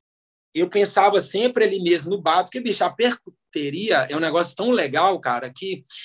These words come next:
me ajudou até no meu dia a dia, cara, na tocada com as bandas. Porque, tipo assim, às vezes, bicho, a gente acha que o virtuosismo é você fazer virada pra caralho, fazer marabalismo com o instrumento. Não, cara.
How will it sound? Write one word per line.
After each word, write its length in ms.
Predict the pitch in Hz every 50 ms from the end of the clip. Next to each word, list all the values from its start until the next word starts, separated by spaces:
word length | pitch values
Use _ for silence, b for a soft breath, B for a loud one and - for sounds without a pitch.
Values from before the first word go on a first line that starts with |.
| B B B
me 120 | - 151 196
ajudou 300 | 208 196 196 175 196 202
até 180 | 202 - 208
no 80 | 233 233
meu 180 | 233 233 226 208
dia 280 | - - 196 226 226
a 60 | 214
dia, 320 | - 131 151 180 190 175 170
cara, 220 | - 139 139 135
na 120 | 139 151 -
tocada 400 | - 165 160 - 160 165 165 170
com 120 | 170 175
as 180 | 185 196 190 156
bandas. 520 | 151 160 165 170 160 135 127 - - - _ _ _ _ _ _
Porque, 140 | _ - 180
tipo 140 | 180 - 214
assim, 280 | 196 - - 202 196 175 -
às 320 | - 170 180 175 143 131 131
vezes, 400 | 151 185 220 233 220 202 - 139
bicho, 280 | 147 147 143 - -
a 40 | 165
gente 180 | 180 180 - 170
acha 260 | 165 185 190 185 - -
que 100 | 185 175
o 60 | 143
virtuosismo 1120 | 131 139 202 233 240 - - 196 185 156 143 127 131 151 208 240 240 190 139 135 120 - - b b b b b b b b b b
é 60 | 147 156
você 280 | 175 190 185 - 202
fazer 360 | 208 - 208 196 175 196 202
virada 420 | 190 175 165 156 180 190 190 196 180
pra 140 | - 180 170
caralho, 680 | - 180 170 135 139 151 170 175 175 170 151 143 139
fazer 200 | 139 151 143 165
marabalismo 880 | 165 165 165 180 180 180 170 160 143 131 135 160 185 202 190 160 160 151
com 80 | -
o 60 | 175 160
instrumento. 440 | - - 151 147 147 151 - -
Não, 260 | 240 233 214 190 202 202
cara. 320 | 202 139 117 113 110 -